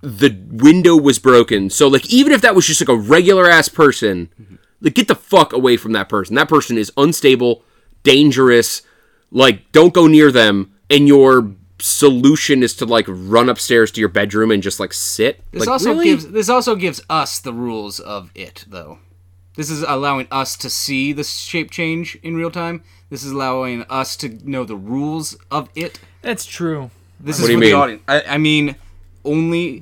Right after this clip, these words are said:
Speaker 2: Jay can see it. Jay is terrified out of her mind. She's going to, she locks the door, so she's trying to be in a safe space. Uh, she hears knocking. It's her friends. She doesn't believe it. She's terrified. They finally convince her,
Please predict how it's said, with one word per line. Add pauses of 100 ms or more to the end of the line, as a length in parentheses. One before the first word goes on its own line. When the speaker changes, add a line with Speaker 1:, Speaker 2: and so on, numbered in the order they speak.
Speaker 2:
Jay
can
see
it. (180)
Jay
is
terrified
out
of
her
mind.
She's
going
to, (360)
she
locks
the
door, (180)
so
she's
trying
to
be
in
a
safe
space. (760)
Uh, (160)
she
hears
knocking. (240)
It's
her
friends. (240)
She
doesn't
believe
it.
She's
terrified. (600)
They
finally
convince
her,